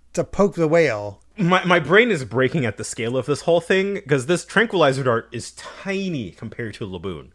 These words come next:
Speaker 2: It, it, it's the, it's basically the size of Crocus himself, like, lengthwise. You know, it, it's, it's thicker, but, like, relatively proportioned to him. <laughs> But that means that it, it is, like, a thousandth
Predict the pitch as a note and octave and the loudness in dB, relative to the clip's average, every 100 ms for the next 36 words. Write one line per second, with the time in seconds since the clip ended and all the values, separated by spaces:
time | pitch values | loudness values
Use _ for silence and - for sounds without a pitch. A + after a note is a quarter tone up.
0 | _ - G3 G3+ B3 B3 B3 - A3 G3+ | _ 0 0 6 4 6 4 4 2 2
1 | D#3+ F3+ B3 G#3+ G3 D#3 A2+ - A#2 C3+ | 2 4 4 2 -2 -2 -6 -14 -8 -6
2 | A#2 - - D#3 D3 C#3+ B2+ A2 - - | -6 -6 2 4 6 4 2 -2 -8 -12
3 | A#2 - E3 D#3+ D3 A2 - D3+ - - | -12 0 0 2 -2 -2 0 0 0 -8
4 | E2+ F#2+ G#2 G#2+ E2 C#2+ D#2 D2 G2 E2 | -8 -8 -10 -8 -8 -8 -10 -10 -10 -10
5 | F2+ - - - F2+ - - G#2 D#2+ D#2 | -10 -10 -12 -14 -14 -10 -8 -8 -8 -12
6 | - E2+ F2+ F2 - _ - _ _ _ | -8 -10 -8 -12 -14 _ -20 _ _ _
7 | _ B2+ D#3+ F#3+ E3 D3 C#3+ - - D#3+ | _ 4 6 6 4 2 2 0 4 2
8 | - D#3 B2 - E3+ A#2+ G#2 _ - - | 4 -2 -2 2 2 2 -4 _ -20 -14
9 | F#3+ D3+ D3 D#3 D#3+ F3+ D#3 D3+ D#3 D3+ | -6 -2 4 6 6 4 4 2 2 0
10 | D3 D3+ D3+ D3 C#3+ D#3 C3 - - _ | -4 -4 -2 -2 -2 0 -2 -2 -20 _
11 | _ _ D3+ D3 D#3+ C#3+ C#3 C#3+ G#2 | _ _ -2 2 4 4 4 0 -4